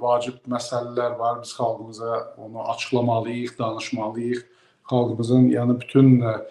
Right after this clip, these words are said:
dünyada baş verənlərdən və daxildə, ə, nə baş verirsə, bu, ə, oliqarx ailələrinin arasında onlardan biz, ə, vacibdir danışmağımız. Aleksey Navalny, biz bilirik ki, Putin onu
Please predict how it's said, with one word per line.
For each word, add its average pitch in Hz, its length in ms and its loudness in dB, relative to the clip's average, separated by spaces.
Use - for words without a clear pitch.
dünyada 135 480 8
baş 131 280 0
verənlərdən 127 840 2
və 131 140 0
daxildə, 123 600 -4
ə, 120 280 -6
nə 131 180 4
baş 127 300 0
verirsə, 127 680 2
bu, 123 180 -2
ə, 120 120 -14
oliqarx 123 500 -2
ailələrinin 117 560 -2
arasında 117 800 -4
onlardan 117 580 0
biz, 113 320 -2
ə, 107 280 -2
vacibdir 120 540 2
danışmağımız. 98 840 -4
Aleksey 160 480 4
Navalny, 156 540 6
biz 135 260 -8
bilirik 135 420 -2
ki, 127 140 -6
Putin 147 340 0
onu 131 400 4